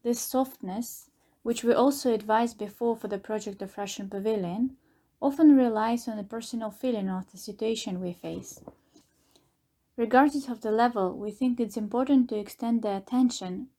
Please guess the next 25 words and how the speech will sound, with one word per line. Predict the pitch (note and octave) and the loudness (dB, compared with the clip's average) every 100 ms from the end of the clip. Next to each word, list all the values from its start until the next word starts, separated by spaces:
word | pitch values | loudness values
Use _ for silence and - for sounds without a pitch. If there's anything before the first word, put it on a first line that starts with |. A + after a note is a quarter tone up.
| _ _ | _ _
from | - A3 G#3 | -4 -2 -2
the | G3+ - | -4 4
individual | A#3+ A3+ G#3+ C4 G#3 F3+ G#3 | 4 4 2 2 2 0 -2
to | - | -6
the | G3 F#3+ | -6 -4
global | G3+ G#3 F#3+ F3 A3+ _ _ _ - | -2 -2 -2 -6 -8 _ _ _ -8
and | A3 G#3+ | -6 -2
take | A3+ G#3+ | -2 -2
care | B3+ A#3+ G#3 - | -2 0 -2 -6
of | G3 - | -10 -12
the | - | -8
others. | F#3 F3+ F3 - _ _ _ _ _ _ _ _ - | -8 -8 -10 -12 _ _ _ _ _ _ _ _ -4
Now | A#3 C4 C#4+ | 4 8 8
is | C#4 G#3+ | 6 4
the | G#3+ | -4
moment | G#3 G#3+ A3+ A#3+ C#4 C#4 _ _ _ _ - | -2 -2 0 2 2 0 _ _ _ _ -6
when | A3 A3+ | -4 -4
through | - B3+ C4 C4+ C4+ | -4 2 4 6 4
the | G#3+ | 2
personal | A#3 B3 - A#3 G#3+ | -2 -4 -2 -2 -2
actions, | G3 G#3+ - A#3 A3 G#3+ - | -6 -8 -8 -8 -8 -12 -16
community | - G#3+ A3+ A#3+ A#3+ A#3 | -6 -2 4 4 4 -4
initiative, | A3 A3+ G#3+ G#3+ A3 G#3+ _ _ _ _ _ - | -6 -8 -8 -8 -12 -12 _ _ _ _ _ -6
multicultural | A3+ A#3 - - - _ - - A#3+ A#3+ - A#3 A3 | -4 -4 -6 -12 -12 _ -8 0 0 0 -4 -2 -2
collaborations, | A3 A#3+ A#3 A3 A3 A3 - G3+ G3+ G3 | -2 -2 -2 0 0 -2 -4 -10 -12 -14